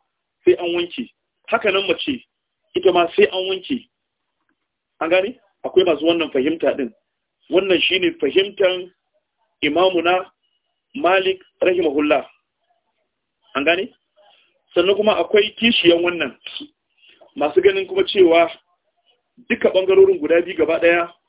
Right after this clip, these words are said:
sun yi ittifaki. Ya halatta da jaririya mace da jariri namiji, ya halatta kowanne daga ciki a yayyafi. Kowanne za a iya yayyafi.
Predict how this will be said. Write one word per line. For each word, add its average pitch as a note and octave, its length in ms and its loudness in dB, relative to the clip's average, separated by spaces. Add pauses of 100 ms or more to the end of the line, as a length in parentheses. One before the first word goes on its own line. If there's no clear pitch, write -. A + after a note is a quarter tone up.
(1040)
sun F4+ 140 0
yi - 100 0
ittifaki. - 640 -6 (480)
Ya F#3 240 0
halatta E3+ 580 -2 (480)
da D3 240 2
jaririya E3+ 840 0 (140)
mace F#3 640 0 (140)
da C#3+ 80 -10
jariri D#3 480 2
namiji, F#3 500 -4 (800)
ya F3 260 0
halatta E3+ 360 0
kowanne F3+ 440 4
daga C#3+ 200 -2
ciki - 200 -4
a D3 80 -2
yayyafi. C#3+ 440 -2 (840)
Kowanne G3+ 420 4
za F#3 80 2
a E3+ 40 -2
iya D#3+ 120 2
yayyafi. C3 420 -4